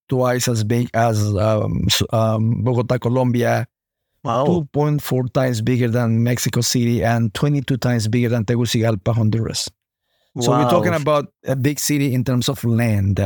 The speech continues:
Speaker 2: Hmm.
Speaker 1: And yet, we need people.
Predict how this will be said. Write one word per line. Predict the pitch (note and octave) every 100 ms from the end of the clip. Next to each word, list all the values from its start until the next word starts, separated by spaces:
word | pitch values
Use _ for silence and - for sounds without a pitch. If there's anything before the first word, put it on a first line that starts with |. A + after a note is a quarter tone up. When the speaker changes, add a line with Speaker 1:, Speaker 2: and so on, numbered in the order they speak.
| - - _ _
Speaker 2:
Hmm. | C#3+ C3 G#2+ F#2+ - _ -
Speaker 1:
And | C#3
yet, | C3 D3 - - - - _ _ -
we | A#2 B2+
need | A#2+ A2 G#2 G2+ -
people. | - C#3+ -